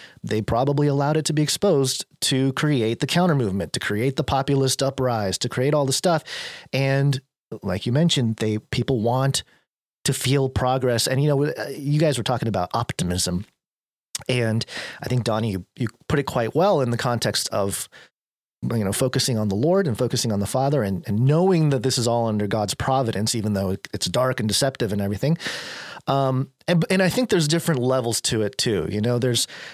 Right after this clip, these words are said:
there's sort of your practical application level, you know, farmers on a strike to try to push back against government policies that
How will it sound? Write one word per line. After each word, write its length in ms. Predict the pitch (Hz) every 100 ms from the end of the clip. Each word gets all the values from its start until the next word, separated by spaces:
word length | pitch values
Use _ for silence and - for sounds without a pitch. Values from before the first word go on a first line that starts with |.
| -
there's 140 | 127 -
sort 200 | 180 170
of 120 | 131
your 520 | 135 127 127 127 123
practical 880 | - - 160 - - 147 139 131 123
application 800 | 127 127 - - 151 143 - 151
level, 640 | 139 139 131 135 135 131 - - -
you 120 | 123
know, 120 | 120
farmers 600 | - 123 127 131 131 113 120
on 180 | 123 120
a 60 |
strike 380 | 117 - 127 127
to 80 | 131
try 180 | 131 127
to 140 | 123 - - - -
push 160 | 147
back 320 | - 143 143 139
against 320 | 139 131 117
government 420 | 135 131 135 117
policies 580 | 135 135 131 135 131 120
that 220 | 120